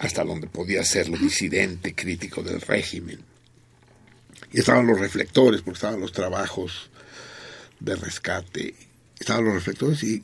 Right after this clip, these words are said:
iluminaban aquello. Aquella botella de Johnny Walker con los tres vasos a medio llenar de whisky, ya sin hielo.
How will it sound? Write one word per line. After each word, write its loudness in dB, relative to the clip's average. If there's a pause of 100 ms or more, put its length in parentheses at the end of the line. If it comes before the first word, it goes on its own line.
iluminaban 0
aquello. -6 (300)
Aquella -2
botella -6
de -10
Johnny -8
Walker -8
con -10
los -10
tres -6
vasos -8
a -8
medio -8
llenar -8 (1500)
de -2
whisky, -4
ya 2
sin -6
hielo. -10